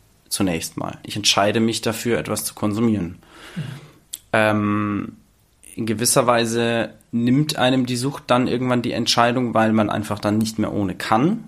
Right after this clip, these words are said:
Speaker 2: Mhm.
Speaker 1: Aber zunächst mal ist Sucht eine Entscheidung. Ich habe mich damals bewusst dazu entschieden, mein Elternhaus und alles, was mich belastet hat, mit Alkohol zu betäuben, zu verdrängen oder die schlechten Erfahrungen irgendwo zu vergessen. Das war eine bewusste Entscheidung.
Speaker 2: Aber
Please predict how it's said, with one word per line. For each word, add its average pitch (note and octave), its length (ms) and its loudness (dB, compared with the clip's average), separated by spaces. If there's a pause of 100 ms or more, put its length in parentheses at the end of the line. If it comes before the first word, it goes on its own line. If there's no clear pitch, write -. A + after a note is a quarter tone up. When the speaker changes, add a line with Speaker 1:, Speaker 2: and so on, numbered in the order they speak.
(180)
Speaker 2:
Mhm. D#3+ 100 -4
Speaker 1:
Aber G#2+ 180 2
zunächst A2 400 0
mal G#2 140 2
ist G2+ 140 0
Sucht A2 260 -6
eine - 80 -2
Entscheidung. F#2+ 460 0
Ich - 160 -2
habe B2+ 100 0
mich A2 100 0
damals A2 300 0
bewusst D#3 440 -2
dazu - 200 -4
entschieden, G2 680 -2
mein A2 680 2 (260)
Elternhaus G#2+ 680 2
und - 260 -4
alles, G#2+ 240 2
was G#2 180 -2
mich G#2 220 0
belastet F#2 540 0
hat, - 240 -2 (400)
mit G#2+ 300 -2
Alkohol G#2 600 2 (140)
zu G2 420 0
betäuben, G2+ 540 0
zu G2 160 -4
verdrängen G2+ 580 2
oder G#2 260 0
die F#2+ 120 -4
schlechten - 340 -4
Erfahrungen A2+ 560 4
irgendwo F#2+ 460 -2
zu - 160 -4
vergessen. G2 480 -2
Das - 160 -6
war G2 100 4
eine F#2+ 100 0
bewusste F#2+ 440 -2
Entscheidung. G2+ 560 2
Speaker 2:
Aber D3+ 260 -2